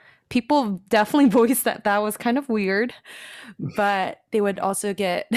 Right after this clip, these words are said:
<laughs> shut down and they would be silenced by the same people within that organization.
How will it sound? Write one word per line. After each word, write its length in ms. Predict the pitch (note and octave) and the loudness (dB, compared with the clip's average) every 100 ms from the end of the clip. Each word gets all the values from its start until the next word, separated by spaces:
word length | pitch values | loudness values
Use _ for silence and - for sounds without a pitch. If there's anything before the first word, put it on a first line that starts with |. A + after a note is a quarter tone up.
| B3 | -4
<laughs> 120 | A3 | -8
shut 360 | - C4+ A#3 A3+ | -2 0 0 0
down 560 | B3+ C#4 A#3+ F#3+ G#3+ - - - - _ | 0 2 0 -2 -4 -12 -20 -20 -20 _
and 220 | G3+ G3 | -6 -4
they 100 | G3 | -4
would 160 | F#3+ F#3+ | -4 -6
be 120 | G3 | -6
silenced 680 | - G3+ F#3+ - - - - _ _ _ _ _ _ _ _ _ | -4 -4 -6 -8 -10 -10 -12 _ _ _ _ _ _ _ _ _
by 260 | F#3 G#3 A3 | -4 -2 -2
the 140 | G3+ | -4
same 280 | G3+ F#3+ F#3 | -6 -6 -8
people 540 | - F#3 - F3 - - | -8 -10 -8 -10 -10 -10
within 300 | - F#3+ F3+ | -8 -6 -6
that 160 | F3 - | -6 -6
organization. 840 | F3 F3 E3+ - E3+ - - | -8 -6 -6 -6 -8 -6 -6